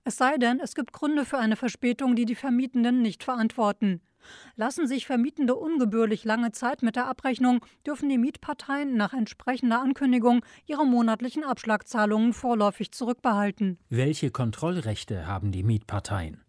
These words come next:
Speaker 1: Sie sollten die Betriebskostenabrechnung binnen dreißig Tagen prüfen, vor allem wenn es um Nachzahlungen geht. Es gibt in diesem Zusammenhang auch einen Rechtsanspruch, die Originalbelege einzusehen.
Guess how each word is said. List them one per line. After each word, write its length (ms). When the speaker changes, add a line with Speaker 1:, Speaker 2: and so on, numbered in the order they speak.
Speaker 1:
Sie 120
sollten 320
die 80
Betriebskostenabrechnung 1300
binnen 280
dreißig 420
Tagen 300
prüfen, 440
vor 240
allem 220
wenn 160
es 120
um 60
Nachzahlungen 720
geht. 280
Es 140
gibt 180
in 100
diesem 220
Zusammenhang 600
auch 260
einen 200
Rechtsanspruch, 720
die 120
Originalbelege 960
einzusehen. 720